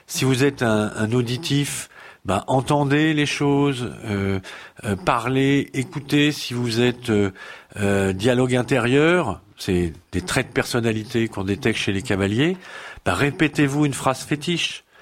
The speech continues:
Je connais une cavalière, quand elle rentrait en piste, elle se disait : « Mon galop, mon galop, mon galop. » Et c'était juste les trois mots qui l'aidaient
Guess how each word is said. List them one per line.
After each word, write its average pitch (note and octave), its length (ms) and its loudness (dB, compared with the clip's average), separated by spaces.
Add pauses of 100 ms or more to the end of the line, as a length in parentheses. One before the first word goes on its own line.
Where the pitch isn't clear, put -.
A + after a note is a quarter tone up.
(160)
Je F#2+ 140 -8
connais A2 220 2
une G#2+ 80 0
cavalière, A2+ 500 2
quand - 180 -2
elle G2+ 100 2
rentrait G#2 300 0
en G#2 100 2
piste, D#3+ 260 -4
elle G2+ 100 -2
se - 100 0
disait : « G2 300 0
Mon B2+ 160 0
galop, C#3 340 4
mon B2+ 140 0
galop, B2+ 340 4
mon A#2+ 140 -2
galop. » G2+ 340 0 (600)
Et G2+ 60 -10
c'était C3 500 2
juste D#3+ 600 0
les A#2+ 160 2
trois D#3+ 280 2
mots E3 240 2
qui D3+ 160 -4
l'aidaient C3 540 4